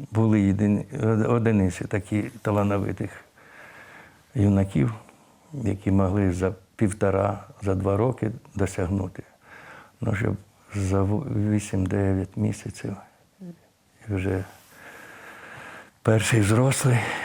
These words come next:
і рівень чемпіонату України, не просто рівень, а виграти. Це, м, ще раз кажу, неймов-, неймовірно просто. Це таких зірочок дуже мало.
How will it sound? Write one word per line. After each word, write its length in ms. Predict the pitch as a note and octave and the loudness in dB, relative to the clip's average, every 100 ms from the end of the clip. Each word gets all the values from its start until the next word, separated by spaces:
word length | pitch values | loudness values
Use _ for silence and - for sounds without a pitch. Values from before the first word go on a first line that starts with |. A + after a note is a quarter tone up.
| - | -2
і 300 | A2 G2+ G2+ - - - | 2 2 2 -2 -10 -4
рівень 480 | G#2 G2+ G2 F#2+ F#2+ - - - - - - | 0 4 4 4 0 -4 -16 -20 -20 -20 -20
чемпіонату 640 | - G2+ G2 G2+ G2 F#2+ G2 | -6 -4 -2 0 -2 -2 -4
України, 560 | F#2+ - G2+ A2+ A2 | -4 -2 0 0 -2
не 100 | G2 | -4
просто 340 | F#2+ F2+ - - | -4 -6 -4 -4
рівень, 360 | F#2+ F#2 F#2+ | -2 -2 -4
а 60 | F#2+ | -4
виграти. 560 | F#2 A#2 A2 - - - _ _ _ _ _ _ _ _ _ _ | 0 0 -2 -6 -12 -14 _ _ _ _ _ _ _ _ _ _
Це, 200 | - - | -10 -6
м, 340 | - - - C#3+ - - - _ _ _ _ - - | -4 -2 -4 -6 -18 -20 -20 _ _ _ _ -20 -16
ще 200 | - A2+ | -8 -4
раз 180 | G#2 F#2+ | -4 -6
кажу, 200 | - G2+ | -4 0
неймов-, 380 | G2+ A2 G#2 G2+ - | 2 4 2 0 -2
неймовірно 760 | A#2+ A#2+ B2 A2+ G2 G#2 A2+ A2 | 0 2 2 2 0 -2 -6 -10
просто. 360 | - A#2+ - D#3+ - - - - _ _ _ _ | -10 -12 -14 -18 -18 -20 -20 -20 _ _ _ _
Це 160 | - | -8
таких 380 | G2 G#2 A2+ G2+ | -4 0 0 0
зірочок 560 | G#2 G#2 G2+ G#2 G2+ - - _ | -2 -2 -2 -4 -6 -12 -20 _
дуже 220 | G#2+ G2+ G2+ | -4 -2 -2
мало. 320 | G2+ - | -4 -6